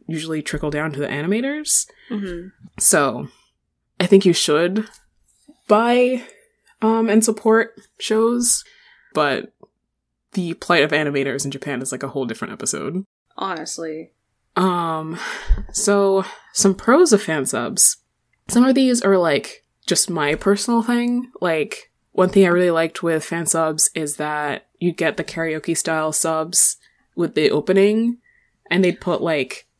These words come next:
Speaker 1: the kana at the top, or the romanji at the top, and then at the bottom is the English translation and the kanji. And that's how
Speaker 2: That's
Speaker 1: I learned a lot of my favorite opening themes.
Speaker 2: Yeah! I can still sing a lot of, like,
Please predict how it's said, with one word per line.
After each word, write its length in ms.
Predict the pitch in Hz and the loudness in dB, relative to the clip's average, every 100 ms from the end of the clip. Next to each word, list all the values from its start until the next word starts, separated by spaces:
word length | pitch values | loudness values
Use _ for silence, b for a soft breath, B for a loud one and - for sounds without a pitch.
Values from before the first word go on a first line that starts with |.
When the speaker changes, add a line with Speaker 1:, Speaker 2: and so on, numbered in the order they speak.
| _ - | _ 0
Speaker 1:
the 360 | 175 160 147 - | 4 4 2 -2
kana 260 | - 180 160 | 0 2 2
at 80 | - | -2
the 60 | |
top, 320 | 147 - 160 - | -6 -4 -8 4
or 160 | 196 170 | 6 8
the 260 | 180 165 | 4 4
romanji 420 | 165 170 190 196 202 | 2 4 6 8 6
at 100 | 196 | 4
the 60 | |
top, 400 | 190 190 185 185 - | -2 -2 -2 -6 -8
and 100 | 170 | -6
then 160 | 160 | -4
at 80 | 160 | -6
the 60 | 160 | -4
bottom 260 | 165 170 | -2 -2
is 80 | 170 | -2
the 100 | - | -4
English 260 | 156 165 160 | -4 -6 -8
translation 640 | - 170 165 165 - 170 170 | -8 -6 -4 -6 -6 -6 -6
and 100 | 143 | -8
the 60 | |
kanji. 600 | - 151 151 160 156 165 _ B B B B B - | -8 -8 -6 -6 -6 -10 _ B B B B B -4
And 100 | 160 | 0
that's 120 | 214 | 2
how 120 | 185 | 2
Speaker 2:
That's 100 | 165 | 2
Speaker 1:
I 40 | |
learned 240 | 156 160 165 | 0 0 0
a 40 | |
lot 160 | 156 156 | 0 0
of 60 | 156 | -2
my 80 | |
favorite 240 | 143 156 - | -4 -2 -2
opening 280 | 151 170 156 | -2 -4 -2
themes. 580 | 170 165 175 175 - 196 | -2 -2 -2 2 2 4
Speaker 2:
Yeah! 1080 | 220 240 277 277 269 269 254 233 185 165 180 - - | 8 10 10 8 6 4 4 2 2 -2 -6 -12 -2
I 120 | 226 | 2
can 140 | 311 294 | 4 4
still 280 | - 277 | 4 0
sing 300 | 285 262 247 214 | 2 2 2 2
a 40 | |
lot 280 | 202 202 202 | 2 2 2
of, 140 | 190 | -2
like, 280 | 196 180 170 | -4 -4 -6